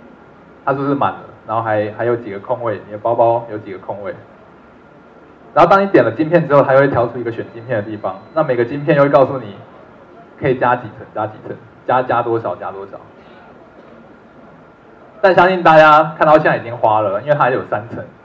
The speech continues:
而且每一层的字都太多。那可是大家都可以看得出来，这个美术质量是蛮高的。其实我们光制作这，这些，它，它已经是一个非常完整的东西。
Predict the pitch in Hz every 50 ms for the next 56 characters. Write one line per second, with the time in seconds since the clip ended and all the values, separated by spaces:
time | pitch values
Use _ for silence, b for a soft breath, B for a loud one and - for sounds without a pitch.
0 | - - - - - - - 123 110 98 95 - - - - - - - 127 135
1 | 156 170 160 - - - 120 - 113 107 - - - - 120 117 117 120 101 95
2 | 92 95 85 85 - - - - - - - - - - - - - - - -
3 | - - - - - - - - - - - - - _ _ _ - - 220 220
4 | - - - 156 165 214 196 185 180 180 180 175 185 170 - 180 175 151 127 -
5 | 165 143 120 156 151 - 110 107 110 110 - - 120 117 127 120 117 123 113 104
6 | 98 98 - 107 98 101 104 101 92 - - 98 - 151 131 123 127 - 135 135
7 | 139 139 143 139 131 123 135 123 117 120 117 107 98 127 127 123 131 113 107 107
8 | 117 - - - - - - - - 135 135 135 135 147 143 120 110 117 117 120
9 | - 127 123 113 107 - 123 113 107 104 98 95 101 - 117 101 90 87 87 90
10 | 87 90 - - -